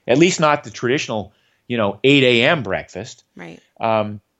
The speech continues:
Speaker 1: you know, I, anytime you break fast, I suppose it's the most important meal of the day, but I, I break fast at one o'clock in the afternoon. Um, I have a friend,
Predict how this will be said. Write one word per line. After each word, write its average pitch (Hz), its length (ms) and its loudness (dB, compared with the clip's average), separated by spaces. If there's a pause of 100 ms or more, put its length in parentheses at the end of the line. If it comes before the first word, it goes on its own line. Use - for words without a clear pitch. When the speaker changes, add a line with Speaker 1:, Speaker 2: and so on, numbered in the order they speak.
(180)
Speaker 1:
you 123 80 -10
know, 113 60 -2
I, 113 120 0
anytime 139 500 -2
you 117 140 -4
break 113 420 0
fast, 110 680 -2 (120)
I 90 100 -8
suppose 101 340 -4
it's - 160 -12
the 156 60 -6
most 113 220 -4
important 92 340 -4
meal 90 180 -4
of 87 80 -4
the 92 60 -2
day, 95 120 4
but 110 160 6
I, 127 200 2 (240)
I 131 100 4
break 120 340 2
fast 110 340 2
at - 60 -10
one 107 180 -6
o'clock 101 320 -2
in 101 60 -6
the 98 100 -4
afternoon. 104 460 -6 (720)
Um, 120 320 4
I 131 100 6
have 151 100 2
a 135 40 -4
friend, 147 480 0